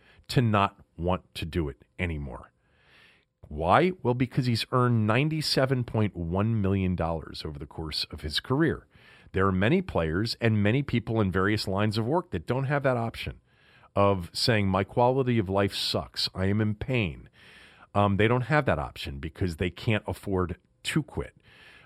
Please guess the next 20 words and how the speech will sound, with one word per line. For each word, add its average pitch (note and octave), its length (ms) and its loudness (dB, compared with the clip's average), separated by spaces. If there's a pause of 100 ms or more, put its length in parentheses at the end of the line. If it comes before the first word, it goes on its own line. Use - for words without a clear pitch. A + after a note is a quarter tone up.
(100)
Um, F#2 180 2
he B2 160 0
did. C#3 300 4 (500)
I F#3 220 8
believe A2+ 480 2
personally F#2+ 600 0
that E2 180 -6
for F#2+ 460 0
a F#2 60 -4
competitive C3 680 0
person, G#2 580 -2 (100)
and F#2 600 -2 (1400)
this, F#3+ 400 2 (140)
my E3+ 180 6
view A#3+ 240 4
of G#3 80 4
Andrew C3 320 4
Luck G2+ 220 0
is D2 140 -6
this, - 360 -4